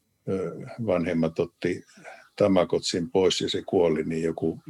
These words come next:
muksu teki itsärin sen takia, että hänen, niin kuin, painikevehkeensä lakkasi toimimasta.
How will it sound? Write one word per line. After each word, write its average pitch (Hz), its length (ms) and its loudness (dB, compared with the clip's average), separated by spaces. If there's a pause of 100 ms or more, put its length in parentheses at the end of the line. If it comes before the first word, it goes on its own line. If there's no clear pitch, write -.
(100)
muksu 80 420 -4
teki - 380 -2
itsärin - 500 -6
sen 78 180 -6
takia, - 400 -8 (380)
että - 180 -20
hänen, - 340 -8 (480)
niin - 120 -10
kuin, - 200 -12 (540)
painikevehkeensä 82 1200 0 (920)
lakkasi 85 500 -4
toimimasta. - 720 -2